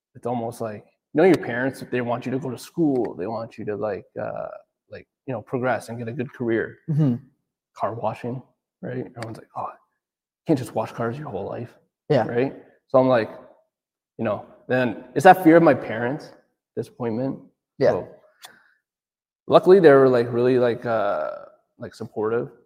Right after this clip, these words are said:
Speaker 1: My dad, he's really supportive of me. Like, he helps me build, like, my vans and whatever.
Speaker 2: Yeah.
Speaker 1: So it's really cool. Um,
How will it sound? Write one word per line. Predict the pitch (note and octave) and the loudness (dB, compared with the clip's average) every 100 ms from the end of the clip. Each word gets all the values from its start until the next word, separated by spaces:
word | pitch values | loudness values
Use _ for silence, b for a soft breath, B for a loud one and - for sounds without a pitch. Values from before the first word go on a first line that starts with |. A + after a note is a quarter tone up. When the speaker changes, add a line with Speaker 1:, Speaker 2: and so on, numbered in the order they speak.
| _ - | _ -10
Speaker 1:
My | A2 | -10
dad, | G2 G2 G#2+ B2+ - | -8 -8 -10 -10 -10
he's | B2 | -10
really | A2+ A#2+ A#2+ | -8 -8 -8
supportive | - - A2+ A#2+ B2 | -12 -2 -2 -2 -4
of | |
me. | B2+ B2+ B2 | -4 -8 -10
Like, | G#2+ | -10
he | - C3 | -6 -6
helps | G#2+ G#2+ B2 | -4 -8 -6
me | B2+ A#2 - | -6 -8 -8
build, | A2+ A2 | -8 -6
like, | A2 - | -8 -10
my | A2 | -12
vans | A2+ G#2 G2+ G2+ A#2+ | -10 -14 -18 -18 -18
and | A2 A#2 | -16 -12
whatever. | A#2 G#2 A#2+ C#3 C#3 | -10 -6 -6 -4 2
Speaker 2:
Yeah. | A#2+ A#2 | 2 0
Speaker 1:
So | - G#2+ G#2 - - | -4 -2 -2 -6 -18
it's | A#2+ - | -12 -4
really | A#2+ - | -4 -4
cool. | A#2 A2+ - _ _ _ - | -4 -4 -6 _ _ _ -2
Um, | C3+ C3 B2 A2 G#2 | 2 2 0 -4 -10